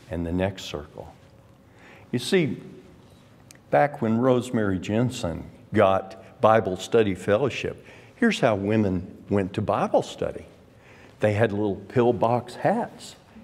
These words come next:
and little fishnets over their eyes. They had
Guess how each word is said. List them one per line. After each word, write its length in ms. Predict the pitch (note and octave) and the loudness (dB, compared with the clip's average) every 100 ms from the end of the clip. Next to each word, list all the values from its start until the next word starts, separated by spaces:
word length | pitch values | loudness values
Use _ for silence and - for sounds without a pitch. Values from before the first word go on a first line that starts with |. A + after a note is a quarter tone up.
| - | -8
and 140 | G#2+ G#2+ | -2 0
little 180 | A2 G#2 | 0 -2
fishnets 960 | - G3 A3 - G2 F2+ - - - - - - | -2 -2 0 -4 -4 -4 -10 -18 -20 -20 -8 0
over 220 | G#2+ A#2 | 2 4
their 260 | A#2+ B2 C3+ | 4 4 4
eyes. 520 | F3 A#3+ - - - - - - - - - | 0 -4 -8 -14 -20 -20 -20 -20 -20 -16 2
They 160 | A#2+ | 4
had 500 | B2 C3 B2+ A2+ - | 6 6 6 4 -6